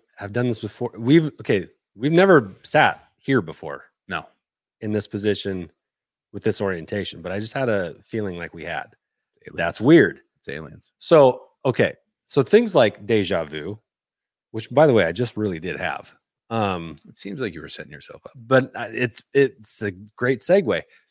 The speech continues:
Speaker 1: Things that we can't easily explain. Okay.
Speaker 2: Yeah.
Speaker 1: This falls, I, I feel like U F Os and alien life, uh, the kind that we're talking about, the l-, I don't wanna say less scientific, but,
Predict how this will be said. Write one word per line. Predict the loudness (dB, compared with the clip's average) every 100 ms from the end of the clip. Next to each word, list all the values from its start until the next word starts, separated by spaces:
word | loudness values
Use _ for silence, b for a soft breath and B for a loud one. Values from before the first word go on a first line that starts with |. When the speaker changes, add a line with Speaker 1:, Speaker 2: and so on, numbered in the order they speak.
| _ _ 2
Speaker 1:
Things | 6 6 6
that | 4
we | 4 0
can't | 2 0 0
easily | -2 -2 0 -2
explain. | -4 -10 -6 -6 -8 -16 _ _ _ _ _ _ -10
Okay. | -2 0 0 -4 _ _ _
Speaker 2:
Yeah. | -2 -2 -8 0
Speaker 1:
This | 6 6 6
falls, | 6 8 8 4 -6 -6
I, | 0 0
I |
feel | 4 6
like | 6 4
U | 2 2
F | 2 2
Os | 2 0 -6 _ _ -8
and | -4 -2 -4 -6 -2
alien | 0 0 0 -2
life, | -2 -2 -4 -12 _ _
uh, | -8 -6 -6 -10 -16
the | -4 -2
kind | 2 4 4 4
that | 2
we're | 2
talking | 2 0 0 -4
about, | -8 -4 -4 -6 b b b b -6
the | 0 2 2 -2
l-, | -6 -8 -10 _ _ _ _ _ _ _
I | 0
don't | 4
wanna | 4 2
say | 0
less | 0 0 -2 -2
scientific, | -2 -2 -2 -4 -2 -4 -2
but, | -2 -2